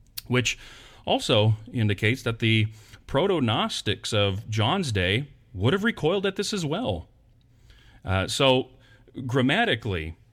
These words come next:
there is no interchangeability, uh, in this phrase. So you can't go from God is love to love is God.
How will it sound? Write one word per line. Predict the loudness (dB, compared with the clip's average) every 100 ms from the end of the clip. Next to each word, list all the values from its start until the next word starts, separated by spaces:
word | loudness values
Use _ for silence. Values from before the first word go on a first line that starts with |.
| _
there | -2 0 2
is | 2 2
no | 0 0
interchangeability, | -4 -4 -4 -2 -2 0 0 -2 -4 -10 -16 _ _ _ _ _ _ _
uh, | -8 -6 -6 -6 0
in | 2
this | 2 0
phrase. | -2 -2 -4 -12 -12 -20 _ _
So | -8 -6
you |
can't | 0 0
go | 0
from | -2 -2 0
God | 0 2
is | 0
love | 0 -2 -2
to | -6
love | -2 -2 -2
is | -4
God. | -6 -8